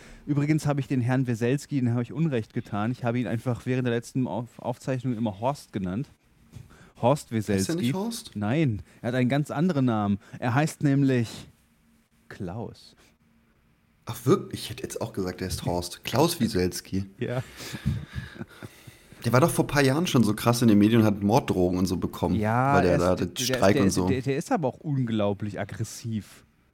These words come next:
Speaker 1: Also
Speaker 2: Ich, ich hatte ja erst gedacht, das kriegt man gar nicht so mit, weil wegen Corona und so, aber das stimmt ja gar nicht. Das hat total viele Leute betroffen.
Speaker 1: Ja, ne, vor allem, äh,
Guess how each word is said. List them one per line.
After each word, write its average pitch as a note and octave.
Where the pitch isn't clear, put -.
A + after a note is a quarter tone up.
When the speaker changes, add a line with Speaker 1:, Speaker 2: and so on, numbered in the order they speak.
Speaker 1:
Also A2
Speaker 2:
Ich, G2+
ich B2+
hatte D#3
ja D3
erst A#2+
gedacht, B2+
das B2
kriegt -
man A#2+
gar A#2+
nicht B2
so A#2
mit, C3+
weil G#2+
wegen A2
Corona A2+
und G2
so, G2+
aber G2
das F#2+
stimmt -
ja F#2+
gar F2
nicht. F2
Das -
hat G2
total A#2
viele F3+
Leute F2+
betroffen. F#2
Speaker 1:
Ja, A#2+
ne, B2+
vor C#3+
allem, C#3
äh, C3